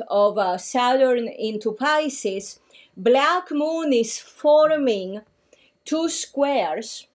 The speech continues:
challenges. One is with the South Node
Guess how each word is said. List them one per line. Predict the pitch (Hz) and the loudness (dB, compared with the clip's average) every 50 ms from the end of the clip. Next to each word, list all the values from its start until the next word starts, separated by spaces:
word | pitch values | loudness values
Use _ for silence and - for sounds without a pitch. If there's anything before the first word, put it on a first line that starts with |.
| _ _ | _ _
challenges. | - - 262 262 254 254 233 202 196 190 180 170 151 151 - - - - - - _ _ _ _ _ _ | -2 0 0 2 2 2 0 0 -2 -4 -8 -8 -8 -10 -10 -12 -16 -16 -18 -20 _ _ _ _ _ _
One | - - 240 226 254 254 285 311 339 349 349 | -4 0 2 4 4 4 2 2 2 0 0
is | 359 359 330 254 269 | 0 0 -2 -2 -2
with | 233 262 254 240 247 - | -2 -2 -2 -2 -4 -6
the | 214 196 196 196 175 | -8 -4 -2 -2 -2
South | 180 - - - 214 190 185 185 208 277 311 - - - | -2 -6 -6 -4 -2 0 0 0 0 -2 -4 -6 -8 -6
Node | 302 302 330 330 320 330 339 339 339 339 247 | -4 -2 -2 -2 0 -2 -2 -2 -4 -2 -2